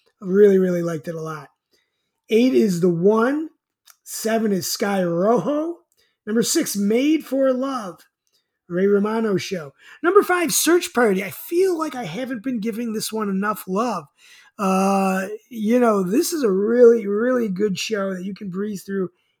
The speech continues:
half an hour at a time. It is on Peacock. I feel like I've mistakenly left it off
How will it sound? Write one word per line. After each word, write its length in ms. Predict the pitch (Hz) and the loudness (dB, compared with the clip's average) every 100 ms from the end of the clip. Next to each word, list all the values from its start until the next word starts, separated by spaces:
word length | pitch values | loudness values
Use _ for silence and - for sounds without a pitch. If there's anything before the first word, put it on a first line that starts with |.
| _ | _
half 320 | 214 254 240 | -8 -6 -4
an 80 | 226 | -2
hour 160 | 220 | 0
at 60 | 208 | -2
a 40 | |
time. 340 | 190 226 220 190 | -4 -6 -6 -6
It 80 | |
is 160 | 202 254 | -4 -4
on 220 | 247 214 | -6 -8
Peacock. 600 | - 240 202 226 208 202 - _ _ _ _ _ - | -8 -10 -10 -10 -10 -10 -14 _ _ _ _ _ -10
I 260 | 185 185 | -4 -4
feel 340 | - - 262 247 | -4 -2 2 2
like 140 | 226 | 2
I've 180 | 208 175 | -2 -4
mistakenly 840 | 175 - - 254 302 254 196 180 | -4 -8 -8 -4 -4 -4 -6 -6
left 220 | 180 180 | -6 -8
it 80 | 202 | -8
off 160 | 180 | -8